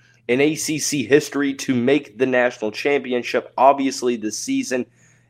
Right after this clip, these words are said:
did not end the way we wanted it to, but that does not take away how great of a season it was. Chaussee, um,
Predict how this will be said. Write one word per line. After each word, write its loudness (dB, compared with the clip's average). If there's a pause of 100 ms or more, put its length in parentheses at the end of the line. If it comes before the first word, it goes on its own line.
(120)
did 0
not 0
end 0
the 2
way 0
we -4
wanted 2
it -8
to, -6
but -8
that -6
does -14
not -4
take -6
away 0 (300)
how 2
great 0
of -8
a -12
season -8 (380)
it -6
was. 2 (160)
Chaussee, 6 (400)
um, 4